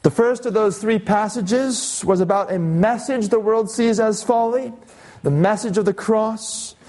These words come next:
the message by which the believer is saved. That second passage was about people whom the world sees as foolish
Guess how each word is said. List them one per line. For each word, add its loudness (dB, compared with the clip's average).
the 2
message 0
by 4
which 0
the 0
believer 2
is 0
saved. 0
That 2
second -2
passage -2
was 2
about 0
people 2
whom 0
the 4
world 2
sees 0
as 2
foolish 0